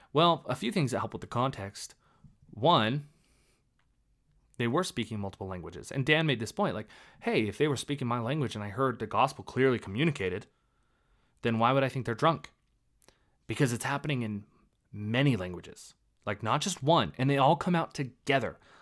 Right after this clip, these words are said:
of an upper room, like they were all hanging out together. And they all come out as one,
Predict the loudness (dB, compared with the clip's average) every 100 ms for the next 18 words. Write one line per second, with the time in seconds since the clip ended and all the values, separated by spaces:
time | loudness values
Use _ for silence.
0 | -20 -4 0 2 2 2 2 2 2 4
1 | 4 4 2 4 4 2 -2 -2 -2 -4
2 | -8 -6 -2 0 0 0 -2 0 0 2
3 | 0 0 -4 -2 2 2 0